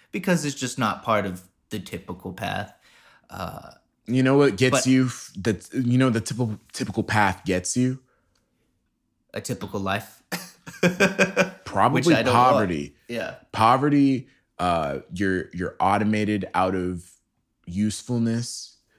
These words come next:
Speaker 2: And it happened, it happened during the Industrial Revolution.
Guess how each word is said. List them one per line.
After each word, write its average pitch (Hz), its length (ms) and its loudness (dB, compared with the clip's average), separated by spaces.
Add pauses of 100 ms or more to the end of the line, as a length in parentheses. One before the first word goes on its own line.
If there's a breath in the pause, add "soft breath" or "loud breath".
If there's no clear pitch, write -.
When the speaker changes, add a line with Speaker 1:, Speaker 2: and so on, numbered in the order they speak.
(180)
Speaker 2:
And 110 260 -2
it 117 100 -2
happened, 135 480 2
it 104 120 0
happened 113 380 2
during 113 200 2
the 95 100 -2
Industrial 101 520 -2
Revolution. 107 640 -4